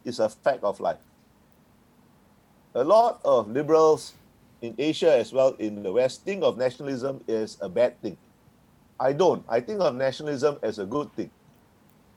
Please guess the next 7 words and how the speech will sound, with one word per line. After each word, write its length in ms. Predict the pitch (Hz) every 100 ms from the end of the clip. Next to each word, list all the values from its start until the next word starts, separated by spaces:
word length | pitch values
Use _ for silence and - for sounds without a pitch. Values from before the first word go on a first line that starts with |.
| _
because 340 | 110 127 170 -
it's 160 | 131
a 100 | 131
very 440 | 113 143 190 196 - _ _ -
powerful 560 | 135 151 160 170 170
motivating 760 | 135 117 139 143 139 131 - 131
force 600 | - 117 107 110 113 -